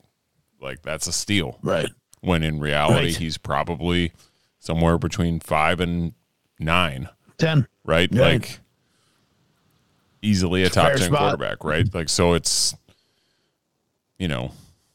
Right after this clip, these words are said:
Speaker 1: just wait. You know, wait a year or three.
Speaker 2: Value.
Speaker 1: You know? Yeah, you got him at, at value now. And Lord knows he'll probably sign for less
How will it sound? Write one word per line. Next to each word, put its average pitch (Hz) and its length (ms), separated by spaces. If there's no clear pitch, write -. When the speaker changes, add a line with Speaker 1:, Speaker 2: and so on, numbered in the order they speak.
Speaker 1:
just - 220
wait. 87 300
You - 80
know, 73 80
wait 85 280
a 92 60
year 73 280
or 80 160
three. 76 380
Speaker 2:
Value. 135 640
Speaker 1:
You 82 100
know? 78 300
Yeah, 98 120
you 76 160
got 82 120
him 78 120
at, 73 120
at 69 180
value 78 420
now. 76 420
And 110 220
Lord 87 280
knows 92 220
he'll 76 120
probably 82 760
sign 82 300
for 78 120
less 87 520